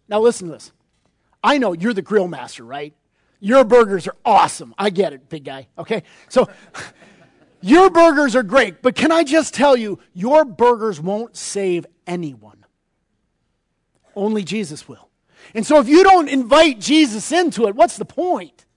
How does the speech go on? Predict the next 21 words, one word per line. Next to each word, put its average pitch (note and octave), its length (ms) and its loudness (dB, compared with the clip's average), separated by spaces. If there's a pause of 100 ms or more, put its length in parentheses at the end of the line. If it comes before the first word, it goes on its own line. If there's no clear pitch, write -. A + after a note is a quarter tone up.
(1200)
Yes, E4 420 4
invite D4 380 2
people C4+ 260 -2
over C4 220 0
for C4 140 -4
burgers, C4+ 420 0
but C#4 180 0 (640)
invite C#4 500 2
Jesus A#3+ 420 -4
right B3 300 2
into B3 260 -4
the G#3+ 100 -4
midst D4 280 -4
of G3+ 100 -4
it. G#3 60 -4
Now, A#3 120 -4
what's C#4 240 0
that B3+ 140 0
mean? B3+ 260 -4 (180)
That D#4 160 0
means D#4 220 -2